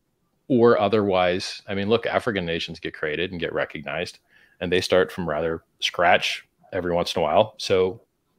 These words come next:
it is something that can be done, but it's surely not easy. And we've got a lot of other battles to win before we can do that. You know, um, political and economic change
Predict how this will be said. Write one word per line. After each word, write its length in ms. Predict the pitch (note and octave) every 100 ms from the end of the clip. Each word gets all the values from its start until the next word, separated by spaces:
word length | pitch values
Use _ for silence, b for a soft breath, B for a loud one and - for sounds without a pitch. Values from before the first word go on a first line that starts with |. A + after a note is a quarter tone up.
| _
it 120 | G#2+
is 120 | G#2+ B2+
something 280 | B2 A2
that 100 | F#2
can 100 | -
be 80 | G2
done, 340 | D#2+ A#2 A2 G2+ b b b b b _
but 100 | G#2
it's 80 | -
surely 260 | C3 A#2+
not 180 | A2+ G2+
easy. 260 | A#2 G2+ F2+
And 80 |
we've 140 | F#2+ F#2
got 160 | F2+
a 40 | G#2+
lot 220 | F2+ F#2
of 100 | F#2
other 160 | E2 F2+
battles 360 | D#2+ D#2+ E2
to 80 | -
win 200 | E2+ E2+
before 260 | F2+ - D#2+
we 100 | F2+
can 140 | G#2
do 120 | A2+ E3+
that. 280 | D#2 C2 - _ _ _ _
You 120 | F2
know, 280 | E2 F#2+ C3+ _ _ _
um, 440 | F2+ F2+ F#2 G2 G2 _ _ _ _ _
political 480 | - A#2+ G#2+ B2 C#3+
and 100 | A#2+
economic 420 | F2 - G2 G#2+
change 540 | - F2 F2 E2+ -